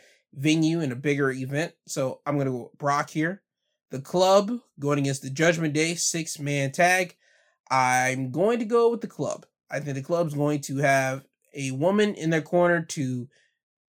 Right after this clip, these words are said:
be the representative to go against Rhea Ripley if Rhea Ripley tries to get involved in this six-man tag. I don't know who it is, but I think that's where we're gonna introduce a woman to the Club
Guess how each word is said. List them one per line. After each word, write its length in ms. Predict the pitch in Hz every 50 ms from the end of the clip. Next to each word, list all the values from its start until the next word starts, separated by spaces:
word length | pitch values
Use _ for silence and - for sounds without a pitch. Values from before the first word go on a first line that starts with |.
| _ _
be 240 | - 160 160 165 160
the 100 | 143 135
representative 680 | 139 147 147 143 135 135 165 165 165 160 165 160 147 151
to 180 | - - 135
go 180 | 127 135 143 139
against 300 | 139 131 135 135 131 -
Rhea 220 | 139 135 139 135
Ripley 540 | 131 139 151 151 - 160 156 156 156 156 -
if 140 | 123 139 -
Rhea 140 | 147 147 143
Ripley 260 | 143 139 135 135 131
tries 240 | 135 156 143 135 127
to 60 | 131
get 220 | 135 139 123 - -
involved 460 | 143 135 131 131 135 139 143 135 -
in 140 | - 143 139
this 200 | 135 127 123 -
six-man 480 | - 151 139 - - 135 127 127 127 139
tag. 440 | - 190 202 208 202 202 190 - _ _ _ _ _ _ _
I 140 | 120 127 135
don't 280 | 135 - 170 214 226
know 160 | 240 240 226
who 220 | 208 226 240 240 240
it 80 | 233
is, 460 | 220 208 208 220 220 233 240 - - - _ _ _ _ _ _
but 300 | _ 160 175 185 - - _
I 120 | 127 135 147
think 220 | 139 156 165 160
that's 160 | 147 147 139
where 120 | 147 151 147
we're 100 | 143 139
gonna 240 | 143 135 131 123 - _
introduce 520 | - 151 156 143 156 135 139 139 143 143 - -
a 140 | 131 135 127
woman 380 | 127 131 147 147 143 139 135 139
to 140 | - - 147
the 100 | 139 131
Club 440 | - - 156 139 139 135 131 135